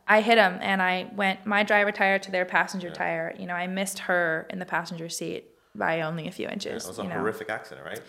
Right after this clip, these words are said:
Speaker 1: It was pretty, it was pretty traumatic and
Speaker 2: Yeah.
Speaker 1: awful.
Speaker 2: Your
Speaker 1: Yeah.
Speaker 2: car flipped in the air.
Speaker 1: I, it acted as a ramp. I hit him
Speaker 2: Yeah.
Speaker 1: kind of on a diagonal, and
Speaker 2: Okay.
Speaker 1: I flipped clear over the top of their car, you
Speaker 2: Yeah.
Speaker 1: know, Fast and Furious style.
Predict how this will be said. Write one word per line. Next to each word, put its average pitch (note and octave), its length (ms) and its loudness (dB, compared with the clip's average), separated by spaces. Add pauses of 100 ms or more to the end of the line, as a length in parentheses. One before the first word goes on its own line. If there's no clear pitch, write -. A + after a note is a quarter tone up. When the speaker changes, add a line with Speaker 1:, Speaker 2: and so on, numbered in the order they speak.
(280)
Speaker 1:
It G#3 80 0
was B3+ 160 4
pretty, B3+ 320 0 (220)
it A3 160 2
was G#3+ 160 -2
pretty G3+ 460 0
traumatic E3+ 500 -2
and E3 100 -4
Speaker 2:
Yeah. E3+ 60 -2
Speaker 1:
awful. G3+ 320 -4
Speaker 2:
Your G#2 120 -4
Speaker 1:
Yeah. - 120 2
Speaker 2:
car A2 160 2
flipped - 360 -8
in G#2 120 -6
the G2+ 120 -6
air. A2 200 -2 (320)
Speaker 1:
I, A3 520 10
it A3 160 0
acted G#3+ 280 6
as B3+ 100 2
a C#4+ 60 2
ramp. G#3+ 280 4
I F#3 60 -2
hit F#3 180 0
him F#3+ 100 2
Speaker 2:
Yeah. G#3 40 -2
Speaker 1:
kind F#3+ 220 0
of G3 80 -2
on G3 100 0
a G#3+ 80 2
diagonal, F#3+ 540 2
and F#3 280 -4
Speaker 2:
Okay. - 80 -10
Speaker 1:
I F3 120 -2
flipped F#3 400 -4
clear G#3 240 2
over G3+ 180 2
the F3+ 100 -2
top F#3 280 0
of G3 100 -6
their G#3+ 100 0
car, F#3 540 2
you G3+ 80 -6
Speaker 2:
Yeah. F3 140 -4
Speaker 1:
know, F3 80 -4
Fast E3+ 260 -2
and F#3 80 -10
Furious F#3+ 380 0
style. F3 340 0